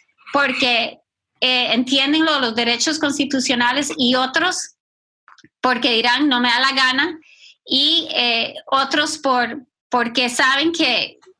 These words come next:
por, por salud, porque pa-, ellos saben que salir al, al sol, al aire, no va a ser un peligro para contagiarse el covid. Pero es que ahora el problema es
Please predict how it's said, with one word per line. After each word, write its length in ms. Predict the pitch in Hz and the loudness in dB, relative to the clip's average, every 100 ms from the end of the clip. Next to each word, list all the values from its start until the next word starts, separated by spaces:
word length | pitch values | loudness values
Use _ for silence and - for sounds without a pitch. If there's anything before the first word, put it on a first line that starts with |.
| _ _ | _ _
por, 280 | 262 233 226 | -2 -2 0
por 140 | 254 | -2
salud, 540 | 240 262 240 294 330 311 | 0 0 2 0 -2 -2
porque 300 | 262 - 240 | -6 -2 -2
pa-, 160 | 247 247 | 0 -2
ellos 240 | 233 269 | -2 -2
saben 340 | 277 262 277 | 0 0 0
que 120 | 285 240 | 0 -2
salir 560 | - 226 247 254 262 - - | 0 0 2 0 -2 -8 -2
al, 260 | 233 226 220 | 0 0 0
al 240 | - 214 | 0 -2
sol, 400 | 196 269 277 285 | -2 0 2 2
al 180 | 233 220 | 2 2
aire, 460 | 233 262 285 339 - _ _ | 2 2 0 -2 -6 _ _
no 280 | 247 262 262 | 0 2 2
va 100 | 269 | 0
a 40 | |
ser 220 | 285 269 | 0 0
un 120 | 285 285 | 0 0
peligro 420 | 254 254 254 269 | 0 0 0 0
para 220 | 262 226 | -2 -2
contagiarse 680 | - 208 208 226 233 233 269 | -4 -2 -2 0 -2 -2 -4
el 100 | 254 | -2
covid. 400 | 254 247 262 254 - - | 0 0 -2 -8 -16 -8
Pero 160 | - 262 | -2 -2
es 100 | 254 | 0
que 100 | 294 | 0
ahora 260 | 294 294 294 | 0 0 0
el 100 | 247 | -2
problema 480 | 240 240 277 311 311 | -2 0 2 2 0
es 180 | 302 | -4